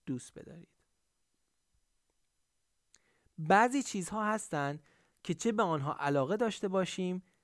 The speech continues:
چه نه، باید انجامشان بدهیم. مثلاً خدمت سربازی.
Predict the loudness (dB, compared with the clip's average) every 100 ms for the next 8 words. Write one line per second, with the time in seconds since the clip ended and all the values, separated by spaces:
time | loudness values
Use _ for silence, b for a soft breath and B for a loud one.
0 | _ _ -2 0 2 2 2 -4 _ 6
1 | 8 8 4 -2 -6 -8 -10 -12 -10 -10
2 | -12 -16 -20 _ _ _ _ _ _ -2
3 | 0 2 2 2 6 6 6 2 2 2
4 | 0 -2 -10 -16